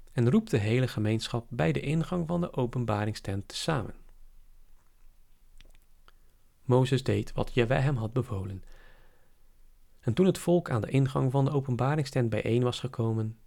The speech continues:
sprak Mozes tot het verzamelde volk: "Dit heeft Jahweh bevolen te doen." Toen liet Mozes Aaron en zijn zonen toetreden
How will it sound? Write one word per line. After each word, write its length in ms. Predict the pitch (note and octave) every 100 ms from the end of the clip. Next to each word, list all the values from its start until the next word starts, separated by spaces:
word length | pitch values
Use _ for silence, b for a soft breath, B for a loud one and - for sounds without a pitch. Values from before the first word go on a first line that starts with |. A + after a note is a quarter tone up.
| -
sprak 460 | - - F#3+ -
Mozes 360 | C3 B2+ A#2+ C3+
tot 180 | - A2+
het 140 | A2+
verzamelde 520 | - A#2 G#2 G#2 A2
volk: 400 | G2+ G#2+ G2 - b b b b b b b b b b - - - - - -
"Dit 240 | B2+ D#3
heeft 280 | F3+ G3+ G3
Jahweh 340 | G#3+ F3 C3 C#3
bevolen 580 | - B2+ A2 G#2 G#2+ A#2
te 120 | -
doen." 300 | C#3 G2 F2 - - - - - - - - - - - _ - - -
Toen 200 | - B2
liet 200 | B2 C3
Mozes 520 | A#2 G#2+ G#2 G#2+ - -
Aaron 520 | - C3 C#3+ D#3+ E3
en 160 | C#3
zijn 200 | A#2 G#2
zonen 360 | G2 A#2 A#2 A2+
toetreden 560 | F#3 F#3 A#2 G2 F#2+